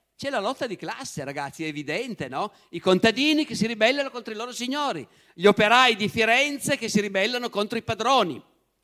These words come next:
E di fronte a questo c'era una storiografia, chiamiamola borghese, a cui questa interpretazione non andava bene per niente e che tendeva a quel punto a dire, in mancanza di meglio,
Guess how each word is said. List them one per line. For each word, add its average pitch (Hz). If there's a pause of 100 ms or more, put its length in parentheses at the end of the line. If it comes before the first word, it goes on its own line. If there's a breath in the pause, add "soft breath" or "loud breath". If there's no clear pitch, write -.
(880)
E 220
di 233
fronte 247
a 226
questo 233
c'era 202
una 165
storiografia, 170
chiamiamola 160
borghese, 165 (640)
a 196
cui 220
questa 214
interpretazione 185
non 170
andava 165
bene 151
per 170
niente 175 (720)
e 214
che 190
tendeva 185
a 170
quel 175
punto 190
a 196
dire, 185
in 170
mancanza 156
di 196
meglio, 147